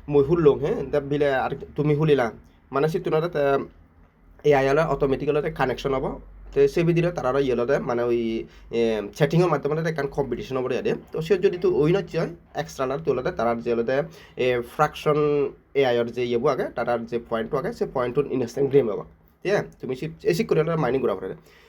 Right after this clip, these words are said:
তার মানে মোর লদে মোর অ্যামাউন্ট বুঝি দিও, এ, ম এজেন্ট সিলে ঘুরি দিও, এরপর লদে মই যেহেতু লদে জিরো পয়েন্ট ট্রিপল জিরো ওয়ান সিলে গুছি মই, তো তুমি এসে দিবা দে, দে, মই সেন্ড করে দিও, এরপর লদে কনফার্ম সিলেকশন সে অপশন ক্লিক করে দিও। চিয়াং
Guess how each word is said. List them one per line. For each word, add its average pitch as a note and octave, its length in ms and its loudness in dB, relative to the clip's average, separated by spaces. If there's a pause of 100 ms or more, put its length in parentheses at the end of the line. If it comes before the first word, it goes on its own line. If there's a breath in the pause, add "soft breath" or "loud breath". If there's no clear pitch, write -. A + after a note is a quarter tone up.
(180 soft breath)
তার D3 120 0
মানে E3+ 140 4
মোর E3 200 -2
লদে F3 120 -2
মোর D#3 200 0
অ্যামাউন্ট C3 360 -2
বুঝি D#3 200 -2
দিও, D3+ 160 -4 (380 soft breath)
এ, B2 100 -6 (500)
ম C3+ 80 0 (100)
এজেন্ট D#3 340 0
সিলে E3 280 -4
ঘুরি D#3 180 -2
দিও, F#3 180 -2
এরপর C3+ 240 -2
লদে A#2+ 180 -2
মই B2+ 180 -2 (200)
যেহেতু A#2 240 0
লদে C3 180 -2
জিরো B2+ 240 0
পয়েন্ট C#3 260 0
ট্রিপল D#3+ 260 -2
জিরো D3 200 4
ওয়ান C3+ 180 -2
সিলে D3 220 -2
গুছি B2 220 -4
মই, A#2+ 160 -4 (140)
তো E3+ 100 -4
তুমি D#3 180 0
এসে D#3+ 220 2
দিবা C#3+ 200 0
দে, A2 160 2
দে, B2+ 100 2 (380 soft breath)
মই B2+ 100 -6
সেন্ড C#3 240 0
করে C3 120 0
দিও, E3 180 -2
এরপর D3+ 220 -2
লদে B2 220 -2
কনফার্ম D#3+ 420 -4 (320 loud breath)
সিলেকশন D#3+ 400 0
সে C3+ 120 -6
অপশন A#2 240 -6
ক্লিক A#2 140 -8
করে G2 120 -8
দিও। - 360 -10 (240)
চিয়াং D#3+ 180 0